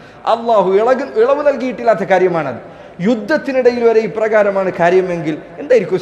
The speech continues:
സഹോദരങ്ങളെ മറ്റു സന്ദർഭത്തിലെ അവസ്ഥ? ഉലമാക്കൾ, പണ്ഡിതന്മാർ പറഞ്ഞു, ഒരാൾ നബി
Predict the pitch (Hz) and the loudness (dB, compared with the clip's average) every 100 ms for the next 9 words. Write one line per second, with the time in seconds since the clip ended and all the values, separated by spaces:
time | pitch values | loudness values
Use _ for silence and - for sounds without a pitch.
0 | 160 165 160 165 160 156 147 147 - 147 | -2 0 0 0 0 -4 -6 -10 -8 -6
1 | 147 147 135 139 135 135 - 135 - - | -4 -6 -6 -6 -6 -6 -10 -18 -18 -18
2 | - - - 151 170 240 254 214 185 196 | -18 -14 -2 0 4 2 2 0 0 0
3 | 247 247 240 220 208 202 196 190 175 185 | -2 -4 -2 0 0 -2 -2 -2 0 2
4 | 220 247 254 - - - - - - 147 | 2 0 -2 -6 -18 -20 -20 -20 -12 -8